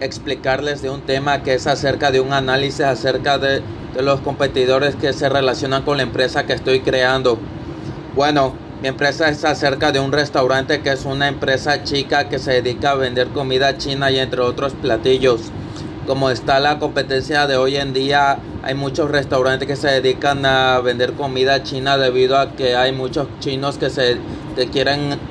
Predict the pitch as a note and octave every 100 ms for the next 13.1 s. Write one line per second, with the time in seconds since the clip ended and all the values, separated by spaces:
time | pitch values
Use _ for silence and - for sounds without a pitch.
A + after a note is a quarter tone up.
0 | - C#3 D3+ C#3+ D3 D3 C3+ C#3+ C#3+ C3+
1 | C3+ C3+ C#3 C3+ C3+ C3+ D3 C#3+ C3+ C3+
2 | C3 B2+ B2+ C3+ C3 - - - C3+ C#3+
3 | C3+ C3 C3+ C3+ C3 B2+ B2 A#2+ C#3 C3
4 | C3 A#2 C3+ C3 C#3+ A#2+ A2 G#2+ - -
5 | - - - - - - - - D3 D3
6 | C#3+ C#3 C3+ C3 C#3 C3+ D3 D3 D3 D3+
7 | D3 D3 C#3+ C3 A#2+ C3 B2 D3 C3 B2+
8 | C3 C#3 C#3 C#3 B2 B2+ C3+ C#3+ C3 C3
9 | B2 B2+ C3+ C#3 C#3 C3+ C3 B2+ C3+ B2+
10 | C3+ B2 B2 C3+ C3 C3+ C3+ B2+ A#2 -
11 | - - C3 C3+ C#3 C#3 C3 C3 C#3 C#3
12 | C3+ D3+ C#3 C#3+ D3 B2+ B2+ C3 C#3+ C#3